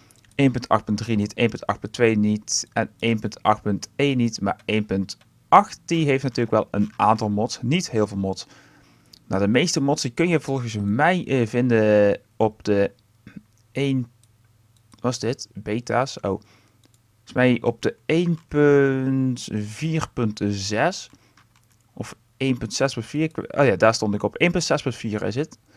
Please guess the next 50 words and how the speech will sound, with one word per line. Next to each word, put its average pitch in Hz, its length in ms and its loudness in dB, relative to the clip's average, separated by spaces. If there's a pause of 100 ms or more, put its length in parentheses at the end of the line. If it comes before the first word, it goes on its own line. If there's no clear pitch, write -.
(360)
Ik - 60 -20
vergiste - 340 -2
me 101 120 0
even. 156 360 -2 (640)
Zoals 131 280 4
jullie 151 160 -2
kunnen 143 180 2
zien, 156 260 -2
er - 160 -8
staan - 320 0
een, 101 220 0
er - 160 -6
staan 131 180 0
een 110 60 -2
hele 151 180 4
lange 127 380 4
rij 117 420 2
met, 117 240 0
eh, 101 80 -2
mods. 101 480 -4 (600)
Ik 151 480 -2
ga 160 100 6
eens 160 100 4
even 156 240 0
kijken, 160 520 0
bijvoorbeeld 131 420 2
bij 139 100 2
één 139 60 2
punt 135 120 -4
zes 123 220 -2
punt 110 200 -6
vier. 156 380 -2
Misschien 123 280 -4
heb 110 140 -2
je 110 80 -4
nog 107 140 -4
wel 101 160 0
veel 104 200 0
meer 113 200 2
mods. - 380 -4 (840)
Nee, - 160 -4
daar 113 120 0
heb 120 100 0
je - 60 2
eigenlijk 123 140 2
een 113 60 -6
stuk - 260 -4
minder 123 240 2
mods. 107 240 0
Dus - 360 -8